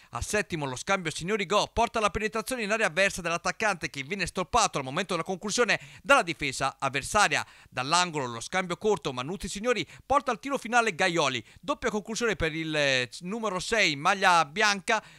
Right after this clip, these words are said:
l'ultima è da dimenticare. Ci prova anche il neoentrato Rizzitelli che su assist di Garavini di testa spedisce alto. La punizione di Manuzzi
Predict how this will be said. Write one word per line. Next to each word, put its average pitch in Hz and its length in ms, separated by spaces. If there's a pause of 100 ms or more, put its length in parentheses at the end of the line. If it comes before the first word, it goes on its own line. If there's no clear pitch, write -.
l'ultima 139 520
è 196 140
da 196 80
dimenticare. 147 680 (160)
Ci - 160
prova 233 240
anche 214 220
il 202 60
neoentrato 202 420
Rizzitelli 185 560
che 139 100
su 135 160
assist 156 360
di 135 80
Garavini 156 440
di 165 160
testa 131 380
spedisce 139 460
alto. 151 380 (280)
La 113 160
punizione 123 420
di 170 60
Manuzzi 202 500